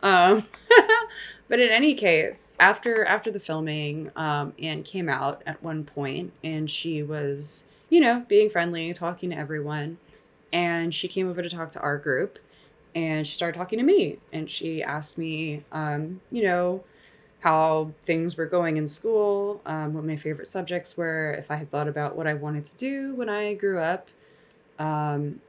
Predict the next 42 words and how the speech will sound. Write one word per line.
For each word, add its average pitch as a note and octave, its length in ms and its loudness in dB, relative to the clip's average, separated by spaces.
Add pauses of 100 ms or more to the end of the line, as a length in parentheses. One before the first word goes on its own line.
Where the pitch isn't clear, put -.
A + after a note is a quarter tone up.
(300)
and F3+ 160 -2
I F3+ 60 0
told E3+ 260 -4
her E3 360 -2
I D#3 60 -2
wasn't D3 280 -10
sure, A3 420 -2
but D3+ 180 -4
that D3+ 120 -2
I D3+ 40 0
really D3+ 260 -2
liked C#3 220 -8
history F3 600 -6
and E3 140 -6
I - 20 -6
really C#3+ 300 -4
liked C3+ 260 -10
English. D3+ 560 -6 (460)
And D#3 100 -4
she E3 100 -8
said, E3+ 220 -4
"Oh, A3+ 60 2
you C4 160 0
might D#3 160 -2
want E3 120 -4
to D#3+ 40 -6
consider D3+ 480 -6
becoming D3 640 -8
a C#3 180 -10
journalist." F3+ 800 -4 (600)
And E3 260 0
I D#3 60 2
was E3 180 -4
like, D3+ 320 -2
"Okay, A#3+ 480 0 (600)
sure." G3+ 600 8
<laughs> - 40 -20 (180)
Um, A3+ 540 6
so - 160 0
I F3+ 120 6
went F3+ 220 2
home F3 460 -2